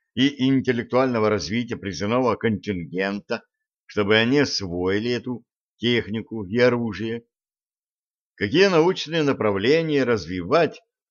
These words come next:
чтобы оставаться на пике военного превосходства, какие из других государств – обладают необходимыми сырьевыми, промышленными или демографическими ресурсами,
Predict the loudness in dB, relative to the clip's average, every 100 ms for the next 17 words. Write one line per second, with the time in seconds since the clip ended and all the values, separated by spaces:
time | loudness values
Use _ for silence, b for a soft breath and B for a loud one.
0 | _ -4 0 0 2 2 2 0 -2 -2
1 | -4 -2 -2 0 2 2 0 -2 -4 -2
2 | -2 -2 -4 0 2 2 0 -14 -18 _
3 | _ _ _ _ _ _ _ _ _ _
4 | _ -2 0 2 0 2 0 4 4 4
5 | 2 -4 2 2 2 -2 -8 -8 b b
6 | -4 0 2 6 4 4 0 0 2 0
7 | 0 -2 -2 -2 -6 _ -2 -2 -2 -6
8 | -2 2 4 2 0 -6 -10 -12 -6 -2
9 | 2 2 0 -4 -4 -2 -2 -6 _ _
10 | _ 0 2 2 2 4 4 2 2 0
11 | -4 -8 -6 0 2 2 0 -4 -4 -6
12 | -10 -10